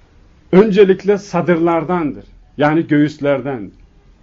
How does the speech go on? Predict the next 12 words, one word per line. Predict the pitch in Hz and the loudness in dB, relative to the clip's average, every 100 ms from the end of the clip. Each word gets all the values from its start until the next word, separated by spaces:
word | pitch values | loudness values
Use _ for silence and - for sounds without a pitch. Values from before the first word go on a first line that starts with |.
| - - - - | -20 -20 -20 -6
Hakeza | 247 277 254 190 175 135 117 | -2 0 0 0 0 -2 -6
hadisler | 165 180 175 214 269 | -8 -6 0 2 4
de | 208 139 | 0 -4
böyledir. | 107 98 - _ _ _ _ - - _ _ - | -10 -14 -20 _ _ _ _ -20 -20 _ _ -4
Allah | 156 185 233 196 | -2 -2 -4 -4
Azze | 196 175 196 | -6 -2 -2
ve | 190 | -2
Celle, | 170 175 110 - _ _ _ - | -2 -6 -10 -20 _ _ _ -16
"Bel | 123 117 220 240 196 | -6 4 4 4 0
huve | 233 226 196 | -2 -2 -2
ayatun | 190 196 190 208 226 220 - 135 104 _ _ _ | 0 0 2 0 -2 -6 -10 -16 -16 _ _ _
beyinatun | 127 190 190 196 202 214 233 233 254 | -2 0 0 0 0 -2 -4 -8 -12